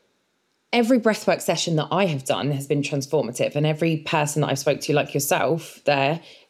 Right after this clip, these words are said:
has had a similar experience where it's been truly transformative. So if you bring that into your everyday, I think that's beneficial.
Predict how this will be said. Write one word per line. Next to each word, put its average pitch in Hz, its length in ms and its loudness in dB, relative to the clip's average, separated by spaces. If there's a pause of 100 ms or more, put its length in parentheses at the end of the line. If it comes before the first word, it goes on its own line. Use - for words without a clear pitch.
has 156 360 0
had 147 420 0
a 151 120 2
similar 147 280 -2
experience - 460 -2
where 139 100 4
it's 135 140 -4
been 139 240 2
truly 135 400 0
transformative. 135 640 -2
So 156 100 0
if 151 140 -2
you 190 80 0
bring 180 240 2
that 160 160 0
into 147 240 0
your - 100 2
everyday, 139 760 0 (680)
I 170 100 4
think 156 240 0
that's 135 140 -2
beneficial. 156 800 2